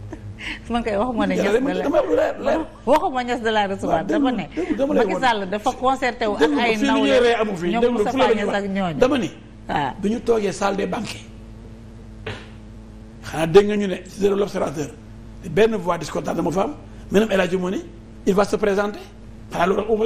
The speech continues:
Speaker 2: rek, vous étiez informé.
Speaker 1: Mm.
Speaker 2: Parce que une coalition, c'est pas un parti,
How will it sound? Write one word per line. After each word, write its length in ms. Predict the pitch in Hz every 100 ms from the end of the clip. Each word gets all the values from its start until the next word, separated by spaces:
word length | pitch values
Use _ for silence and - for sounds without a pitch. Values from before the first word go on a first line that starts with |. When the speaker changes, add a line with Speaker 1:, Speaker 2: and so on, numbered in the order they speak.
| 220
Speaker 2:
rek, 240 | 247 247 214
vous 160 | 214 180
étiez 200 | 196 220
informé. 300 | 208 277 370 - -
Speaker 1:
Mm. 40 | 170 160 156 180 - - - -
Speaker 2:
Parce 180 | 196 -
que 120 | 220 208 - -
une 140 | 302
coalition, 600 | - 285 240 220 196 175 233 - - - - - - -
c'est 160 | - 277
pas 140 | 311 285
un 60 |
parti, 380 | - 226 180 277